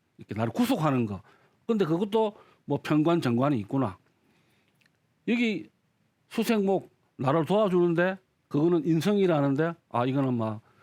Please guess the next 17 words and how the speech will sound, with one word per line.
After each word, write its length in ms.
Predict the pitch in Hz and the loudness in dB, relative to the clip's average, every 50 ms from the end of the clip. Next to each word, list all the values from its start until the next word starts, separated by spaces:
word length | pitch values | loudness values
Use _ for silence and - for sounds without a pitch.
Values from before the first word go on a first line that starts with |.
| _ _ _ - | _ _ _ -10
편인도 480 | - - 131 139 147 151 156 147 139 131 | -4 0 2 2 2 2 2 0 -2 -2
있고 160 | 131 143 131 | -2 -4 -4
정인도 400 | - 113 107 113 120 123 117 104 | -2 -2 -2 -2 -2 -2 -4 -6
있구나. 360 | 92 - - 113 107 92 - _ _ _ _ _ _ _ _ _ _ | -6 -6 -6 -6 -6 -6 -10 _ _ _ _ _ _ _ _ _ _
그리고 420 | - 185 190 175 190 196 180 180 _ _ _ _ - | -2 -2 0 0 0 -2 -2 -4 _ _ _ _ -6
목생화, 600 | - 170 175 - - 202 180 160 156 151 127 113 - _ _ _ _ _ - | -4 -2 -2 0 0 2 2 2 2 2 0 -2 -6 _ _ _ _ _ -4
내가 280 | 127 151 170 175 190 240 | -2 0 2 2 0 0
열심히 380 | 269 285 - - 247 185 135 | 0 0 0 0 0 2 2
일을 180 | 135 165 185 165 | 2 2 2 2
한다 200 | 175 175 165 165 | 2 0 0 0
이런 260 | 214 214 220 220 180 | 0 0 0 2 2
의미가 320 | 139 139 147 151 160 151 | 2 2 2 2 2 0
있기 160 | 151 147 156 135 | 0 -2 -4 -6
때문에 260 | - 147 139 143 156 | -4 -2 -2 -2 0
이거는 360 | 151 160 151 151 151 156 160 - | 0 0 0 0 -2 -4 -8 -6
그냥 280 | 147 135 139 127 120 - _ _ | -4 -4 -4 -4 -4 -8 _ _
식신. 540 | - - - 226 202 - - 226 180 113 | -16 -10 -8 -8 -6 -4 -2 -2 -2 -2